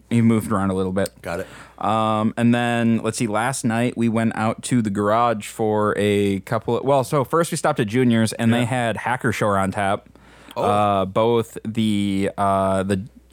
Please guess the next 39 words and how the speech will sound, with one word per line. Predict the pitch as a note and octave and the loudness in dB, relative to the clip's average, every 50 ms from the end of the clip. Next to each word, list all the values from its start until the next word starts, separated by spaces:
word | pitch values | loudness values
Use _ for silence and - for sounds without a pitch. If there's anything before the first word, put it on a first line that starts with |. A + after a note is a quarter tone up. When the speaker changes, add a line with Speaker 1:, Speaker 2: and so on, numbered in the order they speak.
| _ _ - | _ _ -12
Speaker 1:
Dunkel | G#2+ G#2 A#2+ B2 B2+ - C#3 C3 C3 - - | -4 0 2 2 2 2 2 0 0 0 0
and, | A#2 A2+ A2+ A2 A2 A2 A2 G#2+ G#2+ G#2 G#2 G#2 G2 G2 - - - - - - - _ _ _ _ - - - - - - - _ _ _ _ _ _ - | -2 0 0 0 0 0 0 0 2 2 2 2 2 0 -2 -6 -12 -14 -16 -20 -20 _ _ _ _ -20 -20 -20 -20 -20 -20 -20 _ _ _ _ _ _ -10
uh, | - C2 C2 A#1+ G#1+ G#1+ G1+ G1+ G1+ G1+ - - - - G1+ G1+ G1+ - | -6 -4 -4 -4 -4 -4 -6 -8 -8 -10 -10 -10 -10 -12 -14 -12 -8 -6
the | G2+ G2 F#2+ | -2 0 2
Maibach. | F#2+ G2 A2+ A#2 G2+ F#2 F#2 F#2 F#2+ - - - - _ _ - - - - - - | 2 2 2 2 0 0 -2 -2 -4 -8 -14 -20 -20 _ _ -20 -20 -18 -16 -14 -8
And | - F2+ G#2 D#3 | -4 0 2 2
Speaker 2:
That's | G3 F#2+ F#2+ - | 2 0 0 -2
interesting. | - D3+ D3+ C3 C3 A#2+ A2 G2 - - G#2+ G#2+ | 0 0 2 2 2 2 2 0 -2 -2 -2 0
I | A#2 | 2
wonder | B2+ D3 E3 F#3 D#3+ C#3+ B2 A#2 | 2 2 2 2 2 2 4 4
if | A2+ G#2+ - - - - - - _ _ - | 2 2 0 -4 -10 -12 -14 -18 _ _ -14
the, | A#2 G2+ A2+ A#2+ A#2+ A2+ A2 A2 G#2 | -8 -2 2 2 4 4 2 0 -2
these | A2 G2 G#2 A2+ A2+ A2 G2+ F#2 F2+ F2+ - - - G2+ F#2+ B2 G#2+ | -6 -2 0 2 2 2 2 -2 -4 -8 -12 -20 -20 -18 -16 -12 -8
German | G2+ - A2+ A#2 A#2 A2+ A2+ | -2 0 2 2 2 2 0
imports | - A2+ G#2+ G#2+ - - A2 G2+ F2+ - - | 0 0 0 2 2 2 0 0 -2 -2 -2
are, | G#2 G2+ F#2+ F#2+ F#2 F2 | 0 0 0 0 -2 -2
like, | F2 F#2 G2+ G2+ G2 F2+ - | -4 -4 -2 -2 -2 -2 -2
easier | - G#2+ G2 F#2+ G#2 G#2 G2+ G2 G2 | -4 -4 -2 0 0 2 2 2 2
or | G2 G2 F#2+ F#2 F#2 | 0 0 0 0 0
more | F2+ F#2 F#2+ F2 | 0 0 -2 -2
cost | - - F#2+ F#2 - - | -2 -4 -6 -6 -4 -6
effective | G2 - - G2 F2 - - F2+ - | -10 -6 -6 -6 -6 -4 -8 -8 -8
to | - F2+ | -10 -10
get | - F2 | -8 -4
in | F#2 F#2 F2+ F2 E2+ D#2 - | -4 -2 -2 -2 -4 -6 -8
these | F#2 F2+ E2+ - | -8 -8 -8 -6
days, | - F#2 F2+ F#2 F2+ F2+ - | -6 -6 -6 -6 -8 -8 -8
if | F#2 - | -8 -6
Speaker 1:
I | G#2 G#2 | -4 -2
Speaker 2:
something | G#2 G2+ G2 F#2+ | -2 -2 -2 0
Speaker 1:
don't | F#2+ G#2 | 0 0
Speaker 2:
has | G2+ F#2+ | 0 -2
Speaker 1:
know. | |
Speaker 2:
changed. | F2+ - F#2+ F#2 F#2 F2+ - - - | -2 -2 -4 -4 -4 -4 -6 -10 -10
'Cause | - G2 | -4 -2
Speaker 1:
It's, | A#2+ A#2+ A2 F#2 - - | 0 0 0 -2 -8 -14
but | - A2+ C3 B2 | -6 -4 -2 -2
it | B2 | 0
was | G#2+ G2 F#2 | -2 -2 -6